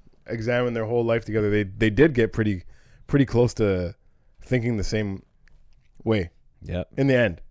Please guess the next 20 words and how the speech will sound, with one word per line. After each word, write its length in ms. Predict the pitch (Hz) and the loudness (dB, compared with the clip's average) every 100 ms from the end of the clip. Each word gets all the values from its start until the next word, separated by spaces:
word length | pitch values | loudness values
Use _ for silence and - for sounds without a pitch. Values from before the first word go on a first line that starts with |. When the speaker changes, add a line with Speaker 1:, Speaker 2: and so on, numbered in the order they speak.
| _ | _
Speaker 1:
You 80 | 113 | -2
know 60 | 120 | -2
what 40 | |
I 20 | |
mean? 160 | 123 170 _ _ _ - | -2 -4 _ _ _ -14
Speaker 2:
Bro, 420 | 82 90 90 76 65 69 - | -4 -2 -2 -4 -8 -16 -14
can 120 | - | -8
you 60 | 110 | -6
imagine 420 | 101 85 87 - | -4 -6 -8 -10
the 120 | 87 | -8
world 420 | 82 92 117 123 107 | -4 0 2 2 0
if 200 | 73 76 | -8 -6
both 300 | 82 98 101 | -4 -4 -4
of 80 | |
them 200 | 85 87 | -4 -4
didn't 220 | 90 85 80 | -4 -6 -6
get 200 | 73 - | -10 -8
killed 300 | 87 95 98 | -6 -4 -6
would 120 | 73 | -10
be 280 | 71 67 | -12 -14